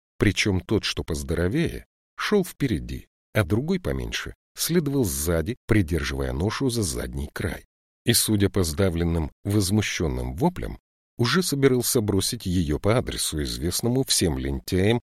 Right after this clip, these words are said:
и матершинникам. «Говорил я тебе, что даром ноги бить!»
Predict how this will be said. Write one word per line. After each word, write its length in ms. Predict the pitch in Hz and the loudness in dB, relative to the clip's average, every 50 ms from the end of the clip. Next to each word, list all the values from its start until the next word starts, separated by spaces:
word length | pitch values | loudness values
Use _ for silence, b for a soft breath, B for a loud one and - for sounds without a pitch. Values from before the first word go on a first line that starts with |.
| _ _ - | _ _ -4
и 60 | - 110 | 0 2
матершинникам. 960 | 98 92 90 - 135 127 - - - 113 78 58 55 - - - 58 - - _ _ _ _ _ _ _ _ _ _ - | 2 2 2 2 0 2 2 0 0 0 -2 -4 -6 -8 -10 -10 -10 -12 -14 _ _ _ _ _ _ _ _ _ _ -2
«Говорил 460 | 151 180 247 233 247 247 254 240 226 202 | 2 4 6 6 6 6 6 6 6 8
я 140 | 175 156 | 6 6
тебе, 320 | 127 - 127 113 110 92 85 | 4 4 4 4 4 4 4
что 200 | - - 240 254 | 0 0 0 0
даром 440 | 196 185 226 214 202 202 196 202 220 | 4 6 6 8 8 8 6 6 6
ноги 300 | 220 196 156 131 107 113 | 6 6 4 4 2 0
бить!» 440 | 92 98 143 107 76 - - - | 2 2 0 0 0 -4 -8 -18